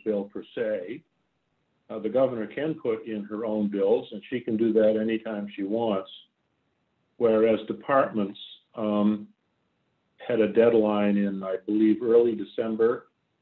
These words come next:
and then individual legislators submitting bills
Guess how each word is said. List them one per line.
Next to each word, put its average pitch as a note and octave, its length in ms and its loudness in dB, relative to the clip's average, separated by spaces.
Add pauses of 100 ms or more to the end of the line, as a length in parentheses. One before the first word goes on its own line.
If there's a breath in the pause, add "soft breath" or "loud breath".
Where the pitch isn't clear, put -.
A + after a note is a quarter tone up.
(1120)
and G#2+ 420 -2
then A#2 380 0
individual A2+ 640 0
legislators A2 680 2 (100)
submitting A2 420 0
bills G#2 380 0